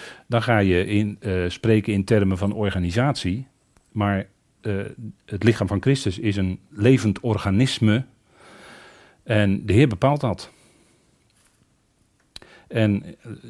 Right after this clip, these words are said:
zo, zo werkt het in de praktijk. Ik denk dat dat, eh, ik denk dat dat duidelijk is. En natuurlijk zegt u, "Ja, eh, soms gaat het anders." Ja, soms gaat het anders, ja. Maar dit, dit is wat,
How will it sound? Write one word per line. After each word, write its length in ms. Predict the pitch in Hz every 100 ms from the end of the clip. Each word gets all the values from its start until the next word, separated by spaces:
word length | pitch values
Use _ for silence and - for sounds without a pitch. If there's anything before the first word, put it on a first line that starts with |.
| 107
zo, 260 | - 127
zo 240 | 107 143 123
werkt 220 | 139 135
het 120 | 104
in 120 | 101
de 60 | 92
praktijk. 600 | - 87 156 151 - - _ _ _ _ _
Ik 80 | 98
denk 180 | 98
dat 100 | 90
dat, 260 | 90 104 -
eh, 160 | 90 80 85 - _ _ _ _ - - - - _ _ _ _
ik 80 | -
denk 160 | 98 92
dat 80 |
dat 160 | 92 104
duidelijk 320 | 101 147 131
is. 440 | 92 78 - - _ _ _ _ _ _ _ _ _ _ _ _ _
En 360 | 120 113 107 113
natuurlijk 440 | 110 147 139 107
zegt 240 | 104 101
u, 80 | 107
"Ja, 340 | 107 117 101 92
eh, 140 | 98
soms 280 | - 117 104
gaat 180 | 104 90
het 100 | 87
anders." 360 | 123 107 92
Ja, 160 | 123 101
soms 260 | - 110
gaat 140 | - 78
het 100 | 90
anders, 300 | 85 123 120
ja. 200 | 101 87 _ _ _ _ _ _ _ _ _
Maar 240 | - 104 92
dit, 180 | 123 -
dit 260 | 107 143 143
is 360 | 98 117 -
wat, 380 | 104 98 - -